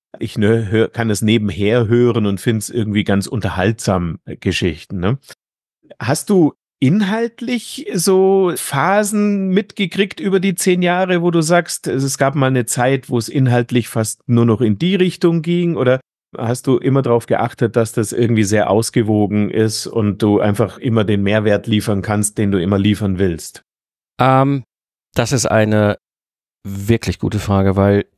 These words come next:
Speaker 2: wie ihr wisst, dieser Podcast hat ja mehrere, ich sag mal, Namenswechsel über, erlebt über die Jahre. Und er hieß ja mal ursprünglich Lifestyle Entrepreneur. Und das hatte auch einen Grund, weil das hieß nicht einfach Lifestyle Entrepreneur oder Lifestyle Business, sondern mir ging's drum,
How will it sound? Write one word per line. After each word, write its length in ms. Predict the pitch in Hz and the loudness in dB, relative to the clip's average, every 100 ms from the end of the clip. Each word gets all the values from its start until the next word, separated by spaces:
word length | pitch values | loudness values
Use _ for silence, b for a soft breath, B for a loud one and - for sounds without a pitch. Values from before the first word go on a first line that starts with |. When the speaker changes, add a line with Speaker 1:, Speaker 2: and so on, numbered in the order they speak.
| - - - _ | -20 -20 -20 _
Speaker 2:
wie 180 | 104 104 | -4 0
ihr 240 | - 104 | 2 2
wisst, 300 | 117 131 - | 2 0 -2
dieser 200 | 107 107 | 0 0
Podcast 580 | - 110 - 110 101 - | 2 0 0 -2 -2 -2
hat 140 | 110 | -2
ja 220 | 104 101 101 | 0 0 0
mehrere, 840 | 101 104 98 98 98 98 98 98 - | 0 2 4 2 4 4 4 0 -4
ich 140 | 104 | -4
sag 140 | 95 | -2
mal, 240 | 95 90 87 | 0 0 0
Namenswechsel 1300 | 95 90 95 104 120 - - 98 113 - 123 123 - - - | 0 2 4 2 0 -2 -6 -2 -2 -2 0 0 -2 -12 -6
über, 180 | - 110 | -2 -2
erlebt 680 | - - 117 110 147 - - | -2 0 2 2 2 -4 -16
über 200 | - 120 | -2 0
die 120 | 110 110 | 2 2
Jahre. 340 | 107 110 156 - _ _ _ _ _ _ | 2 2 0 -4 _ _ _ _ _ _
Und 100 | 135 | 0
er 60 | 135 | 2
hieß 160 | 202 | 2
ja 60 | 208 | 2
mal 140 | 175 | 2
ursprünglich 360 | 151 185 170 160 | 2 0 0 2
Lifestyle 400 | 160 170 - 156 | 2 0 -2 -2
Entrepreneur. 480 | 165 156 - - - | 0 -2 -4 -6 -8
Und 160 | - - | -4 -2
das 100 | 107 | 0
hatte 220 | 151 160 | 0 0
auch 200 | 147 - | 0 0
einen 360 | - 139 143 135 | -2 0 0 0
Grund, 300 | 135 170 139 | 0 0 2
weil 100 | 117 | 0
das 200 | 110 - | 0 -2
hieß 200 | 135 - | -6 -2
nicht 220 | 127 - | -2 0
einfach 240 | 120 110 | -2 -2
Lifestyle 440 | 101 104 - 143 151 | 2 2 2 0 2
Entrepreneur 420 | 165 156 160 156 | 2 0 0 0
oder 100 | 98 | 2
Lifestyle 400 | 87 98 - 143 | 2 0 0 -2
Business, 300 | 143 165 185 | 0 0 0
sondern 220 | 123 120 | 0 2
mir 120 | 117 147 | 2 2
ging's 240 | 160 147 | 0 -2
drum, 220 | 143 143 | -2 -2